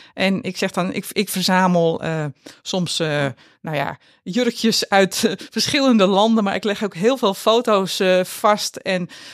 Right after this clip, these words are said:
dat kan mij dan weer een blij gevoel geven als ik weer terugdenk aan een bepaald strand of een bepaald etentje in een, in een, in een stad.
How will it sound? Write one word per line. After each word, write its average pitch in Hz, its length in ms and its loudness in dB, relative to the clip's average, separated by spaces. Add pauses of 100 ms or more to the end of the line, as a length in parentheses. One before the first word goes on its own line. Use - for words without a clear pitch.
dat 202 220 -4
kan 208 160 0
mij 196 120 -2
dan 196 120 2
weer 185 140 0
een 180 100 2
blij 202 280 4
gevoel 220 420 0
geven 185 440 -2
als 196 180 2
ik 214 120 0
weer 196 240 2
terugdenk 185 500 0
aan 185 140 0
een 180 80 -2
bepaald 180 400 0
strand 208 420 2
of 175 140 0
een 180 140 0
bepaald 175 480 0
etentje 208 500 -2
in 190 140 -2
een, 180 200 -4
in 190 160 -6
een, 175 260 -8
in 190 160 -6
een 185 140 -4
stad. 214 420 0